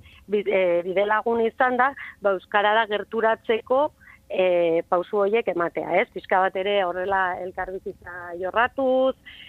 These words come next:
eta, eta beraien ere hizkuntza aniztasuna, pues,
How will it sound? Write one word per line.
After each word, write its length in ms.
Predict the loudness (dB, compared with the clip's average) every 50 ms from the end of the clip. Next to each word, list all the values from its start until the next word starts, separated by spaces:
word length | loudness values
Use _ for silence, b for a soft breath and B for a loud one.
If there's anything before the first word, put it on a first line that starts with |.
| B B B
eta, 640 | -4 -2 -2 0 0 0 2 4 4 4 4 2 2
eta 300 | 0 -2 -2 0 0 0
beraien 340 | 0 0 0 0 0 -2 -2
ere 200 | -2 -2 -2 -2 -4
hizkuntza 400 | -4 -6 _ -10 -8 -6 -4 -4
aniztasuna, 720 | -4 -4 -6 -8 -8 -8 -8 -8 -10 -10 -6 -6 -6 -6 -6
pues, 200 | -8 -12 -12